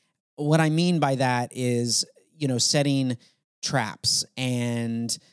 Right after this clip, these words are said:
things that can be really harmful, you know, 'cause we all have that mentality, "They're gonna get theirs," or,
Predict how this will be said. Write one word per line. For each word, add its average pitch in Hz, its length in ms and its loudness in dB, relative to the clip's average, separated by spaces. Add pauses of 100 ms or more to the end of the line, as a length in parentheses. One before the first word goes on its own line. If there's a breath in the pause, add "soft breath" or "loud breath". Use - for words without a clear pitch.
(280 soft breath)
things 135 360 -2
that 120 260 -4
can 123 280 -4
be 120 420 -2
really 139 400 -2
harmful, - 680 -6 (460)
you 123 140 -4
know, 107 260 -4 (280 soft breath)
'cause 143 280 0
we 160 160 4
all 196 180 4
have 175 180 2
that 139 140 0
mentality, 131 580 0
"They're 131 160 0
gonna 131 160 0
get 120 260 -6
theirs," 101 440 -8
or, 131 500 0